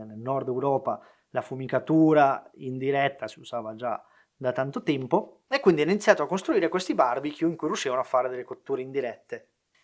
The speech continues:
E poi questo arrivò alle case, ma pensate, i primi barbecue offset, quindi quelli pensati apposta per le cotture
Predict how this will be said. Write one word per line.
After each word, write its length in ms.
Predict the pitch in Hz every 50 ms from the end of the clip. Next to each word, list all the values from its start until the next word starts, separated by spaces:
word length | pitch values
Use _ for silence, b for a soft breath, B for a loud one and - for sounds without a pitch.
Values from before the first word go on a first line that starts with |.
| _ _
E 180 | - 185 185 185
poi 640 | - - 233 240 220 202 208 220 285 262 - - - _ _ _
questo 380 | - - 233 233 233 - - 151
arrivò 260 | 139 143 143 143 151
alle 180 | 160 196 202
case, 380 | - - 147 131 131 135 147 165
ma 140 | 160 151 147
pensate, 500 | - 160 151 139 - 160 147 135 - 139
i 280 | 139 - - 160 143 135
primi 540 | _ - 170 190 220 220 202 175 156 139 131
barbecue 920 | 127 123 147 151 151 151 143 135 131 127 123 117 - - 127 117 113 110 - _ _ _ _ _ _ _ _ _ _ _
offset, 680 | - 170 180 170 165 - - - - 170 175 170 - -
quindi 260 | - 143 139 135 127
quelli 220 | - 143 131 127
pensati 420 | 123 131 123 117 - 143 139 - 131
apposta 520 | 120 - - 165 156 139 - - - 123
per 140 | - 127 120
le 100 | 117 117
cotture 680 | - 131 - _ _ - 165 156 143 123 113 104 -